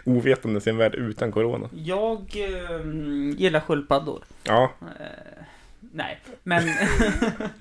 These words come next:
Speaker 1: Jävla sköldpaddor.
Speaker 2: Ja, men... Nej, jag, ehm, jag, eh, lever lite i förnekelse. Jag tänker ju att det var ju lite upphypat med svininfluensan också när den kom.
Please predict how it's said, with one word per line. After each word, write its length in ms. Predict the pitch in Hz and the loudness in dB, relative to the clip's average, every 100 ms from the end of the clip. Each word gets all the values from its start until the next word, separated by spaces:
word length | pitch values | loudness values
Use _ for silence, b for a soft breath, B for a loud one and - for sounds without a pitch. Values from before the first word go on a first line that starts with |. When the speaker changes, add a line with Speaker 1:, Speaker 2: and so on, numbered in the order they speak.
| - | -12
Speaker 1:
Jävla 420 | - 123 - - | -8 -8 -4 -4
sköldpaddor. 800 | - - 147 107 - 147 160 - 190 B B B B B | -2 0 0 -2 -6 -6 -6 -14 -18 B B B B B
Speaker 2:
Ja, 100 | 196 | -2
men... 320 | 185 175 170 - - b b b | -2 -2 -6 -12 -20 b b b
Nej, 360 | 185 190 190 | -2 0 0
jag, 400 | 180 226 294 220 226 | 2 2 0 -2 -2
ehm, 440 | 208 202 180 170 156 _ _ _ _ _ _ _ _ - | -2 -2 -4 -6 -8 _ _ _ _ _ _ _ _ -20
jag, 500 | 147 151 233 262 214 185 180 | -10 -4 -2 -2 -4 -6 -8
eh, 640 | 180 170 160 160 156 151 | -6 -4 -2 -2 -2 -6
lever 280 | 165 202 185 | 2 4 4
lite 260 | 180 170 180 | -2 -6 -10
i 40 | |
förnekelse. 800 | 170 170 247 320 - 135 - - - _ _ b b b b | -4 -4 -4 -6 -10 -10 -10 -16 -16 _ _ b b b b
Jag 120 | 180 | -8
tänker 320 | 254 247 240 185 | -4 -4 -4 -2
ju 60 | |
att 320 | 156 151 - - - _ _ _ _ _ | -2 -2 -8 -20 -20 _ _ _ _ _
det 140 | 185 185 | -10 -4
var 180 | 208 | -2
ju 100 | 208 | -2
lite 460 | 185 185 185 180 170 | -2 -6 -8 -4 -4
upphypat 680 | - 185 - 170 160 156 160 | -4 -6 -4 -4 -2 -4 -6
med 140 | 170 | -8
svininfluensan 1040 | 165 175 147 143 151 160 208 339 277 175 156 | -8 -6 -4 -4 -4 -6 -4 -2 -4 -4 -8
också 320 | 156 - 269 | -8 -6 -4
när 140 | 185 | -2
den 200 | 180 262 | -2 -2
kom. 320 | 226 139 - | -2 -6 -8